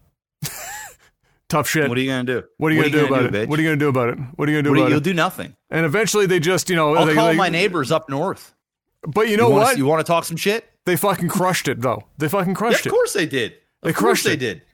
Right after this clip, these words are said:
Speaker 1: Because the esports scene created them, like, it created itself. And then Blizzard tried, like, Blizzard saw that happen with StarCraft two. You
Speaker 2: Yeah.
Speaker 1: know, the, it, it, it, it pretty much fed itself. And then at some point they came in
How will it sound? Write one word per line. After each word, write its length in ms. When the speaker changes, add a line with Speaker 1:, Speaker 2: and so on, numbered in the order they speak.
Speaker 1:
Because 380
the 160
esports 380
scene 240
created 420
them, 160
like, 200
it 80
created 420
itself. 460
And 100
then 120
Blizzard 380
tried, 280
like, 180
Blizzard 380
saw 220
that 160
happen 320
with 120
StarCraft 440
two. 280
You 80
Speaker 2:
Yeah. 20
Speaker 1:
know, 140
the, 100
it, 180
it, 240
it, 280
it 240
pretty 200
much 160
fed 200
itself. 540
And 180
then 160
at 140
some 200
point 240
they 120
came 260
in 220